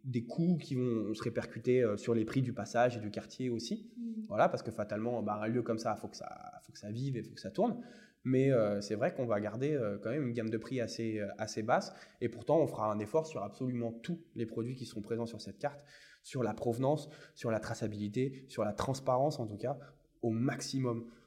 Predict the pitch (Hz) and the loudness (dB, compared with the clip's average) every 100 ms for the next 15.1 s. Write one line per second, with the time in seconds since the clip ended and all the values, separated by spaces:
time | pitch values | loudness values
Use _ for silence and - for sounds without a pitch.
0 | _ 110 107 104 123 113 113 147 180 - | _ 2 4 6 4 2 0 0 2 6
1 | 139 127 117 120 117 135 117 147 135 - | 8 8 6 4 0 4 4 4 0 2
2 | 117 107 101 - 135 143 127 113 117 110 | 2 2 0 0 4 4 4 2 0 0
3 | 110 110 104 101 - - _ _ _ _ | -2 -2 -4 -6 -12 -18 _ _ _ _
4 | _ _ _ _ _ _ _ _ _ _ | _ _ _ _ _ _ _ _ _ _
5 | _ - 107 92 - - 139 135 113 - | _ -6 -4 -4 -6 0 0 4 2 4
6 | 139 135 123 - 127 123 120 127 127 120 | 2 2 -2 -4 -2 0 0 0 2 2
7 | 117 110 110 110 - 156 - - - - | 2 -4 -6 -2 0 0 -2 -18 -20 -20
8 | _ 135 127 - - 131 123 131 147 143 | _ 6 6 6 -2 0 4 6 6 4
9 | 143 120 123 127 120 120 120 117 117 - | 2 2 2 0 0 2 2 2 2 4
10 | 165 160 131 143 143 117 107 - 117 120 | 0 2 2 2 4 4 4 2 0 4
11 | 120 117 - - - _ _ _ - - | 4 4 0 -16 -20 _ _ _ -10 2
12 | 156 139 131 131 127 110 - 107 - - | 6 6 6 6 4 2 -2 -6 -4 -2
13 | 135 131 - 120 113 110 107 - - 143 | 0 0 0 0 0 0 -4 -2 2 4
14 | 135 131 143 127 123 120 139 139 143 135 | 6 6 4 2 0 2 4 4 2 -2
15 | 151 | -4